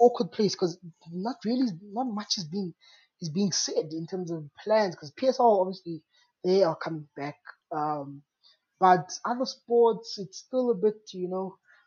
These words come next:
with no fans and so, like, it's, it's, I don't know, I don't know. Uh, for me, I'd rather, um, p-, p-, sport to come back as soon as possible, as you, as you alluded to, um, but safely, but damn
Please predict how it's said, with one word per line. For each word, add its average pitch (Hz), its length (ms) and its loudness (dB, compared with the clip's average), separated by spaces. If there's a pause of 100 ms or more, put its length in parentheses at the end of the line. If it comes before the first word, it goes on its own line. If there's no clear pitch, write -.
(120)
with 185 220 -4
no 202 180 2
fans 214 720 -2
and 196 160 -6
so, 202 100 -6 (140)
like, 175 260 -8
it's, 160 240 -20
it's, - 240 -14
I 185 60 -6
don't 202 200 -4
know, 131 140 -10 (140)
I 170 60 -8
don't 165 140 -6
know. 123 160 -8 (180)
Uh, 139 140 -6
for 196 120 0
me, 214 320 2 (400)
I'd 170 200 2
rather, 175 500 4 (120)
um, 147 440 -4 (1040)
p-, - 80 -12 (260)
p-, - 60 -6
sport 175 340 -2
to 175 60 -8
come 165 180 -4
back 156 160 -6
as 147 100 -6
soon 156 100 -10
as 139 80 -14
possible, 175 440 -8
as 147 140 -10
you, 156 260 -12
as 143 80 -12
you 151 120 -8
alluded 156 340 -8
to, 160 160 -10 (680)
um, 151 300 0
but - 200 -8
safely, 190 600 0
but 151 140 -10 (120)
damn 160 220 -6